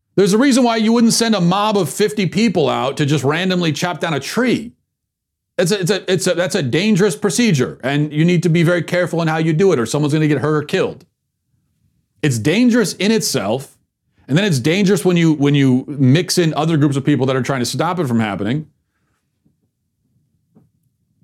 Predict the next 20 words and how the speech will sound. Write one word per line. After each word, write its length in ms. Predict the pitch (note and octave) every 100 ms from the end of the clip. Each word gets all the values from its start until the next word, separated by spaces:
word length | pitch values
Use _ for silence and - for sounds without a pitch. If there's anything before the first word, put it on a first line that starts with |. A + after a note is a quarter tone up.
| _ _ _ _ _ -
So 120 | D3+
that's 160 | D#3+
reason 320 | C#3+ D#3+ D3+ D3+
enough. 420 | D3+ A2+ - _ _ _ _ _ _ _ _ _ _ _ _ _ _ _ _ _ _ _ _ _ _ _ _ _ _ _ _ _ _ _ -
But 220 | C3 A2
this 240 | D3 -
is, 340 | D3+ C#3+ A2+ F#2+
this 220 | C3+ D3+
is 160 | B2+
just 480 | - B2+ B2 - - _ _ _ _ _ _ _ _
our, 540 | A2+ B2 C3+ C#3 C#3 - _ _
the 200 | A#2 G2+
people 340 | C3 C3 D3+
in 80 | D3+
charge, 640 | D3 G#2 G2 G2+ G2+ - _ _ _ _ -
our 180 | G#2+ A#2
elected 480 | G#2+ A#2+ - B2+
leaders, 540 | A2 A2 G#2 G#2 - -
so-called 540 | - B2 A#2+ A#2+ A2 G2
leaders, 440 | G2 G2+ G2